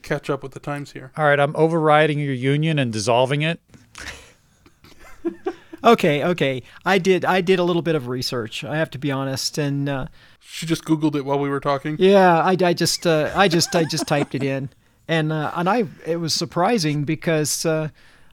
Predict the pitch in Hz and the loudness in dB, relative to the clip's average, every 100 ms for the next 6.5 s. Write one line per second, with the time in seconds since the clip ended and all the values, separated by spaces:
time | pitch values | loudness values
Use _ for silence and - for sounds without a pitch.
0 | _ - 170 180 190 - 277 392 151 135 | _ -4 0 2 0 2 2 2 -2 -4
1 | 170 165 - - 170 147 175 180 - - | -4 -4 -2 0 2 0 0 -2 -4 -14
2 | _ _ _ _ _ _ _ - 202 240 | _ _ _ _ _ _ _ 0 2 4
3 | 220 220 - 160 - 190 196 151 123 - | 2 2 0 -4 -2 2 2 2 -2 -8
4 | - _ - - 208 196 - 135 107 - | -10 _ -18 2 4 4 2 -4 -4 -12
5 | _ _ _ _ _ _ - 208 214 196 | _ _ _ _ _ _ -4 0 2 2
6 | 175 160 160 156 | 2 0 0 -4